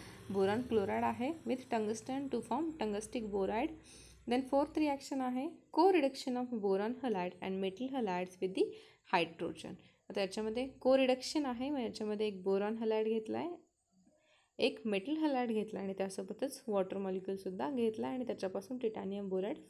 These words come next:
फॉर्म झाला आहे. Then co-reduction of metal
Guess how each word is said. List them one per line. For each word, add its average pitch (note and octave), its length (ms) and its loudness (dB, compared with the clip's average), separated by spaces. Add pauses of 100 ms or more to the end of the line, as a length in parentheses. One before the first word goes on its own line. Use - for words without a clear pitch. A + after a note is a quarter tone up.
फॉर्म F3 220 0
झाला F3+ 220 -10
आहे. F#3 100 -14 (600)
Then C#4+ 220 0
co-reduction D#4+ 600 2
of E4+ 120 -2 (2750)
metal B3 340 4